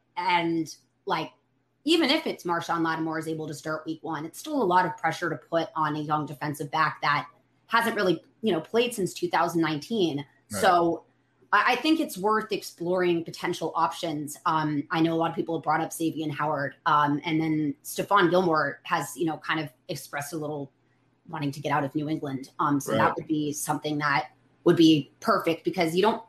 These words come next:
Speaker 1: you almost don't wanna bring in someone, you know, too young, because then I'm not sure what kind of message that might send to, you know, Adebo and, and Lattimore. Whereas if you
Speaker 2: Right.
Speaker 1: bring in someone like Gilmore,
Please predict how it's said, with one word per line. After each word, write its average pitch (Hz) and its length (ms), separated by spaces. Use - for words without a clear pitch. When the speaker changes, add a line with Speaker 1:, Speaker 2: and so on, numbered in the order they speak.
Speaker 1:
you 208 160
almost 269 240
don't 226 140
wanna 196 160
bring 170 240
in 180 120
someone, 180 520
you 190 100
know, 151 160
too - 220
young, 285 360
because 214 320
then 190 400
I'm 208 140
not 208 180
sure 226 160
what 175 140
kind 175 140
of 175 60
message 170 420
that 170 160
might 160 200
send 156 420
to, 160 380
you 156 60
know, 156 140
Adebo 156 420
and, 147 120
and 147 140
Lattimore. 151 560
Whereas 156 320
if 151 60
you - 60
Speaker 2:
Right. - 80
Speaker 1:
bring 175 140
in 165 100
someone 175 200
like 156 220
Gilmore, 170 600